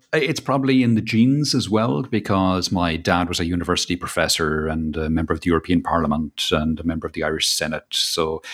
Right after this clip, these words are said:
communications is something very much in his D N A as well. So I couldn't escape it.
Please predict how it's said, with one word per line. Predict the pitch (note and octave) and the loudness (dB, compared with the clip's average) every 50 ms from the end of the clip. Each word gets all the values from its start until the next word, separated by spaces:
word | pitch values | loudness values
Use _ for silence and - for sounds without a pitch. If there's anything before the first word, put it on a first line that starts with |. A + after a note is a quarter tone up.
| - - - - - | -14 -14 -16 -12 -4
communications | - - A2 G2 F2+ - G#2 G2 F#2 - - F#2+ F#2 F2+ F2 | 4 4 6 6 6 4 2 2 2 2 0 2 2 2 2
is | F2+ F2 | 0 -2
something | - G2 F#2 F2 - F2+ F2 | 0 0 -2 0 0 0 0
very | F2 F2 F2 F2 F2 | 2 2 2 2 2
much | F2+ F2 - - | 0 -2 -2 -2
in | F#2+ E2+ | -4 -2
his | - A2 G2 F2 | 0 0 0 0
D | - - F#2 E2+ | 0 2 2 2
N | D#2 D#2 | 2 0
A | D2+ D2 | -2 -4
as | D2 - - E2+ | -6 -6 -4 -2
well. | E2 D#2+ D2 C2+ - - | -2 -2 -2 -2 -4 -6
So | - - - - D#2+ D2 C#2+ C2+ - - - - - - - - - - - _ - | -4 -2 0 2 2 2 0 -2 -4 -8 -16 -16 -14 -14 -14 -14 -14 -16 -18 _ -12
I | - - | -8 -4
couldn't | - - - - - | -4 -4 -4 0 0
escape | - - - D#2 - - | 0 0 0 -2 -2 -4
it. | C2+ - | -8 -10